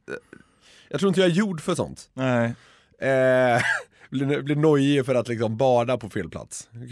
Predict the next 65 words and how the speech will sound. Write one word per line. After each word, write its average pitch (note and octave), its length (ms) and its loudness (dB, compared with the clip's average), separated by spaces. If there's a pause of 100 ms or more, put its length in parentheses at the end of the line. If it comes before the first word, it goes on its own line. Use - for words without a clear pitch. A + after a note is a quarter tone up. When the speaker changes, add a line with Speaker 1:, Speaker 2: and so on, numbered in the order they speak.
Speaker 1:
ju - 20 -8
tänka B2 340 -2
dig A#2+ 100 0
när A2 80 -6
man A2 120 -6
ska - 140 -8
in G2+ 100 -2
med G#2 80 -2
en G#2+ 100 -4
A G2 200 -2
K A2+ 120 -6
fyrtiosju G#2 460 -4
på F#2 280 -6
en F#2 200 -6 (100)
bank. G2+ 560 -2 (880)
Ja, F3+ 60 2
det A3 80 6
hade A3+ 120 8
Speaker 2:
Mm. - 20 8
Speaker 1:
inte G3 140 2
funkat. A#2+ 320 -2 (160)
Sen B3+ 260 4
Speaker 2:
Nej. - 60 0
Speaker 1:
tror A#3+ 160 6
jag G#3+ 100 6
jag F#3 260 4
hade E3+ 160 2
varit E3 180 0
bättre C#3+ 340 -2
än C#3+ 80 -6
dig C#3 200 2
på B2 160 -8
planerandet. C#3 1200 -2 (180)
Speaker 2:
Ja. D3+ 100 -12
Speaker 1:
Ja, D#3+ 160 4
jag G3+ 120 2
tror, G#3 120 0
jag G3+ 120 0
tror B3 120 0
jag A#3 80 4
hade A3 120 2
varit A#3 180 0
bättre G3+ 280 0
på C#3+ 100 -2
ett, B2+ 140 -2
jag, F#3+ 220 4
jag B3 180 6
hade C4+ 140 2
varit B3 140 2
bättre - 200 -2
på D#3 80 -2
att C3+ 100 -4
planera D3+ 480 -4
ett D3 60 -8
bankrån. A#2 500 -4 (180)
Jag D3+ 100 -6
tror D#3 100 0
du G#3 260 0
hade G#3 120 2
varit G#3+ 160 -2
bättre D#3 220 -2
på A#2+ 80 -2
att G#2+ 120 -4
utföra G#2 600 -6
det. C3+ 140 -8